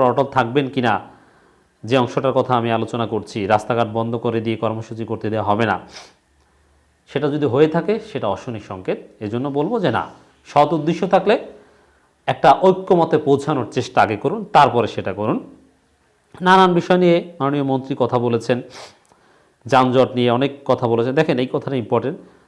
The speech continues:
দ্রুত বিচার আইনের অপরাধী শাস্তি নিশ্চিত করতে সময়সীমা আছে, এর মধ্যে বিচার শেষ করতে হবে। এটা অনেক সময় কার্যকর হচ্ছে না, কিন্তু আমরা মনে করি সময়সীমা নির্ধারণ না করলে আপনারা দেখছেন বিচার বিভাগে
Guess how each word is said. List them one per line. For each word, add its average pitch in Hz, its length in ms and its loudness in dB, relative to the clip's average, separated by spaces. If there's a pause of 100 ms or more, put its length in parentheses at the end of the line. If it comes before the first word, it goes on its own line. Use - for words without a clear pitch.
দ্রুত 156 200 2 (120)
বিচার 156 300 4
আইনের 147 420 4
অপরাধী 135 360 2
শাস্তি 143 280 -2
নিশ্চিত 127 280 -8
করতে 135 160 -2 (100)
সময়সীমা 131 460 -2
আছে, 120 180 -4
এর 120 120 -2
মধ্যে 123 180 -4 (100)
বিচার 120 280 -2
শেষ 123 200 -6
করতে 120 220 -6
হবে। 113 140 0 (460)
এটা 131 180 0
অনেক 143 180 0
সময় 147 200 -2
কার্যকর 120 380 0
হচ্ছে 151 240 -2
না, 98 120 -4
কিন্তু 120 220 -6
আমরা 123 220 -2
মনে 143 160 0
করি 127 140 4 (380)
সময়সীমা 165 460 2 (100)
নির্ধারণ 147 360 2 (460)
না 127 120 4 (100)
করলে 143 240 4
আপনারা 151 220 -4 (400)
দেখছেন 135 320 2 (160)
বিচার 131 320 2
বিভাগে 131 300 2